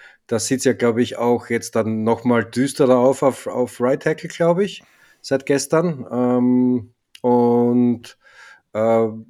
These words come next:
ich bin, ich weiß, äh, als wir uns, als, als ich mich mit Dennis, ähm, das letzte Mal, äh, getroffen hab, oder das erste Mal eigentlich, ähm,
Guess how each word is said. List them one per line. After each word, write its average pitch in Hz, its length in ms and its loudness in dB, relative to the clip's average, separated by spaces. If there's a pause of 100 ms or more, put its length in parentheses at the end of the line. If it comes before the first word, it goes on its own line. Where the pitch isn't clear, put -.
(260)
ich - 340 -8
bin, 143 480 4
ich 135 160 -6
weiß, 123 340 0
äh, 120 40 -2
als 113 300 -2
wir 120 120 0
uns, 113 180 -6
als, 113 400 -8
als - 180 -12
ich 110 120 -12
mich 117 160 -12
mit 123 200 -6
Dennis, 117 500 -2
ähm, 110 680 -2 (400)
das - 100 -12
letzte 117 240 0
Mal, 110 1000 2
äh, - 320 -20
getroffen 113 380 -2
hab, 113 260 0
oder 101 120 -6
das 101 120 -2
erste 117 220 0
Mal 101 140 0
eigentlich, 101 480 -6
ähm, 98 560 -6